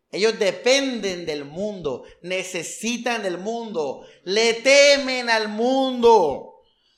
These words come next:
porque temen a no, a estar sin dinero, sin familia, sin, sin gloria, sin estas cosas. Entonces ahí viene una, una persona esclava del mundo.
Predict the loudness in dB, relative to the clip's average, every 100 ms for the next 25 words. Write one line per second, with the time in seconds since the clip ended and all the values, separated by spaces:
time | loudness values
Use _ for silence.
0 | _ _ -6 -4 -4 -4 0 0 -2 -6
1 | -4 -4 0 0 0 -2 0 -2 -2 -8
2 | -8 -8 -2 0 2 2 -2 -4 -16 _
3 | -6 -2 -2 0 -2 -2 -2 -2 0 2
4 | 2 0 -8 -20 _ -10 -6 -6 -8 -12
5 | -10 -8 -8 0 2 2 2 2 2 0
6 | -4 -16 _ _ -12 -8 -8 -8 -12 -6
7 | -4 -4 -6 -18 -20 -20 _ _ _ _
8 | -6 0 0 0 -4 -4 -2 -2 -4 -2
9 | -4 -4 -6 -8 -6 -6 -6 -6 -8 -10
10 | -14 _